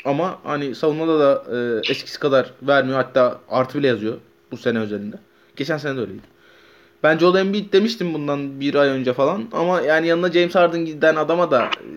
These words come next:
e, insan bir soğuyor ister istemez. Yani hani ulan işte ne güzel, hani Nikola Jokic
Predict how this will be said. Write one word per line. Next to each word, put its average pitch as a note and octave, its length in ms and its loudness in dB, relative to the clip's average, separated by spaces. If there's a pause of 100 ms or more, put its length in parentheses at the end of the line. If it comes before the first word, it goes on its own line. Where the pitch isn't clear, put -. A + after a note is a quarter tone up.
(680)
e, - 40 -20
insan G3 380 0
bir F#3+ 60 -4
soğuyor F3+ 540 4
ister B2+ 280 -4
istemez. A2+ 500 -10 (920)
Yani G2+ 200 -14 (100)
hani A2+ 260 -8 (760)
ulan B2+ 340 0
işte C3+ 360 -2
ne D#3 100 -2
güzel, C3+ 220 0
hani C3 360 -2
Nikola E3 260 0
Jokic D#3 340 -4